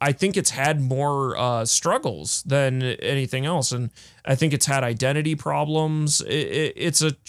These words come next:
kind of a troubled franchise, um,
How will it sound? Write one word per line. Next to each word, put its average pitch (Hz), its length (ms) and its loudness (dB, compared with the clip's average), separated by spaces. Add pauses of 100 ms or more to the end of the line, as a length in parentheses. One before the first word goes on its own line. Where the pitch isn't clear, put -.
(260)
kind 208 260 -2
of 196 120 0
a 139 100 2
troubled 147 580 -2
franchise, 131 840 -4 (460)
um, 113 500 -2